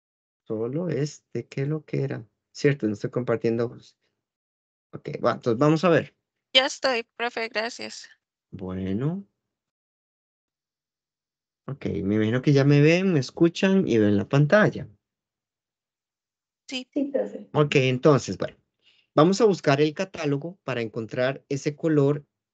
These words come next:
Speaker 1: asignarlo y tener el código para ir espe-, sa-, para poder tener la información específica de ese tono para poderlo implementar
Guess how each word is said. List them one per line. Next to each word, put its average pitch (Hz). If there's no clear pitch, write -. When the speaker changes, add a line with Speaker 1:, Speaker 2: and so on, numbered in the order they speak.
Speaker 1:
asignarlo 151
y 165
tener 101
el 107
código 175
para 90
ir 120
espe-, -
sa-, -
para 120
poder 117
tener 160
la 135
información 147
específica 170
de 139
ese 135
tono 127
para 120
poderlo 107
implementar 139